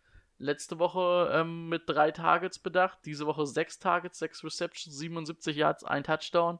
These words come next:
Scheint so ein bisschen, also da scheint die Beziehung besser zu sein als zu Juju. Und die Defense haben ihn noch nicht so auf dem Schirm. Wenn er den in der Liga auf dem Waiver kriegt, kann man sich mal holen. Könnte noch interessant werden.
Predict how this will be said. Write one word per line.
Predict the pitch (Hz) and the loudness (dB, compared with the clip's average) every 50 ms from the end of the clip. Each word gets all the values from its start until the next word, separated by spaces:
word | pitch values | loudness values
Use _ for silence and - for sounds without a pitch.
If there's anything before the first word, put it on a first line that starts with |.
| _ _ _ _ - - - - - - _ _ _ | _ _ _ _ -20 -20 -20 -20 -20 -20 _ _ _
Scheint | - - - - 147 156 165 - | -8 0 8 8 8 8 8 4
so | - | -2
ein | 180 160 151 | -4 -2 -2
bisschen, | 165 - - - 170 165 160 | -4 -2 0 0 0 2 4
also | - 151 147 151 156 | 4 4 8 8 8
da | 156 | 10
scheint | - 196 185 175 - | 12 10 10 10 8
die | |
Beziehung | 160 160 - - - 190 185 165 151 | 2 2 2 2 2 2 2 2 4
besser | 165 175 - - 196 | 2 2 2 2 -4
zu | - - - 165 | -4 -6 -6 0
sein | 151 170 170 170 165 | 6 6 6 8 8
als | 151 160 151 - | 6 4 4 2
zu | - 156 143 | -2 -4 -2
Juju. | 123 139 180 185 165 185 208 208 220 - _ _ _ _ _ _ _ _ _ _ _ - - - _ _ - | 0 0 -2 0 0 0 -2 -2 -2 -4 _ _ _ _ _ _ _ _ _ _ _ -20 -20 -20 _ _ -4
Und | - 151 151 135 - | 0 2 2 2 0
die | 156 143 | -6 -4
Defense | 135 156 170 - 180 160 151 - | -4 -6 -2 -2 -2 -2 4 4
haben | 165 151 156 | 4 4 4
ihn | 160 165 160 | 2 -2 -2
noch | 156 156 | 0 0
nicht | 160 165 - | 0 -2 0
so | - 170 165 | 2 2 4
auf | 160 156 | 4 2
dem | 156 156 | 0 -2
Schirm. | 143 - - 160 160 160 175 196 185 - _ _ _ _ _ _ _ _ _ _ _ _ _ _ _ _ - | -6 -2 0 0 0 0 0 -4 -6 -12 _ _ _ _ _ _ _ _ _ _ _ _ _ _ _ _ -12
Wenn | - 135 131 | -8 -4 -2
er | 131 131 | -2 0
den | 131 139 143 147 | 0 -2 -4 0
in | 143 | 2
der | 135 131 | 2 2
Liga | 131 139 156 156 160 151 147 147 127 | 2 0 -2 4 6 6 6 6 4
auf | - - - | 2 0 -2
dem | - 139 127 | -2 0 2
Waiver | 127 131 147 165 175 175 | 2 2 4 4 4 4
kriegt, | - - 190 190 - - - - _ _ _ _ _ - - _ | 4 0 -2 -2 -4 -8 -20 -20 _ _ _ _ _ -20 -20 _
kann | - - - - 131 | -12 -8 -6 -2 0
man | 143 147 | 0 2
sich | 160 156 151 160 | 2 0 2 6
mal | 165 151 143 | 6 6 6
holen. | 143 190 214 208 160 147 131 _ _ _ _ _ _ _ _ _ _ _ _ _ - | 8 6 4 4 2 -2 -6 _ _ _ _ _ _ _ _ _ _ _ _ _ -8
Könnte | - 185 131 120 139 | -6 -4 -4 -2 -2
noch | 143 147 139 156 | -2 -2 -2 -4
interessant | 147 147 147 139 - 135 127 135 139 | -6 -8 -8 -4 -2 -2 -2 -4 -6
werden. | - - 135 - - - | -8 -10 -8 -10 -12 -18